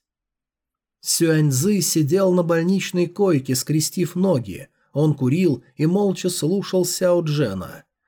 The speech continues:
Протянув руку, юноша сгреб в охапку небольшой букет, стоявший у изголовья. Зашуршал оберточной бумагой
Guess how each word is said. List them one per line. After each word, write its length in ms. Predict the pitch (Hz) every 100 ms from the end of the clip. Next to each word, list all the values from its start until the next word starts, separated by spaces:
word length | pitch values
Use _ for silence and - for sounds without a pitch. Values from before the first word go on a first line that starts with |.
| _
Протянув 520 | - 151 156 175 160 151
руку, 520 | 190 175 - 95 - _ -
юноша 560 | 104 202 196 170 185
сгреб 400 | 160 139 180 175
в 80 | 139
охапку 480 | 135 - 196 - 190
небольшой 540 | 185 175 170 - 185
букет, 500 | 165 180 180 170 - _ _
стоявший 720 | - - 175 170 156 - 170 156
у 120 | 160
изголовья. 840 | 151 147 165 143 95 90 - - _ _ _
Зашуршал 800 | 113 151 156 180 - - 196 180
оберточной 680 | 165 156 190 190 175 - 175
бумагой 680 | 165 185 185 120 104 87